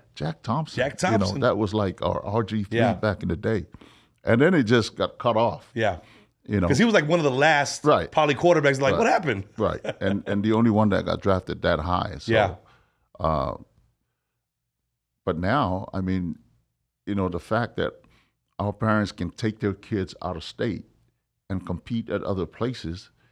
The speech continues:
Speaker 1: and, you know, Ngalu training his boys,
Speaker 2: Yeah.
Speaker 1: believing that they don't have to be Jesse Sapolu.
Speaker 2: Yeah,
Speaker 1: You know, they,
Speaker 2: exactly.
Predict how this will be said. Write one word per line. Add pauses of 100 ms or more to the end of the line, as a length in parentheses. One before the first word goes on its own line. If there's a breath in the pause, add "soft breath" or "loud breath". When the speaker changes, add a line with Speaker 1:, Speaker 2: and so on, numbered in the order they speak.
(420)
Speaker 1:
and,
you
know,
Ngalu (120)
training
his
boys,
Speaker 2:
Yeah. (420 soft breath)
Speaker 1:
believing
that (640)
they
don't
have
to
be
Jesse
Sapolu.
Speaker 2:
Yeah,
Speaker 1:
You
know,
they,
Speaker 2:
exactly.